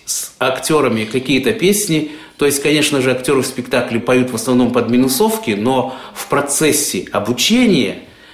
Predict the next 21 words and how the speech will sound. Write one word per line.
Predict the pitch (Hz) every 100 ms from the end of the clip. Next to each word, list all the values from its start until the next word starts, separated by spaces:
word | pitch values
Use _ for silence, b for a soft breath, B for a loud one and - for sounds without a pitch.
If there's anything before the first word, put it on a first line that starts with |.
| B
мне | - 107 113 123 165
нужно | 175 151 139
было | 117 123 123
там | 120 120 113
играть. | 110 104 87
И | 123
вот | 143
я | 139 143 135
там | - 123 107
играю | 120 123 123 107
на | 107 107 101 98
фортепиано, | - 117 123 127 208 196 170 - B B B B B B
э, | - - 85 82 78 90
учу | 131 131 143
с | -
ними | 123 120
песни, | 151 202 - 156
и | 139 - - 190 151 - -
перед | 143 139
спектаклями | - - - - 127 123 127 104
ещё | 95 110 - - 101 -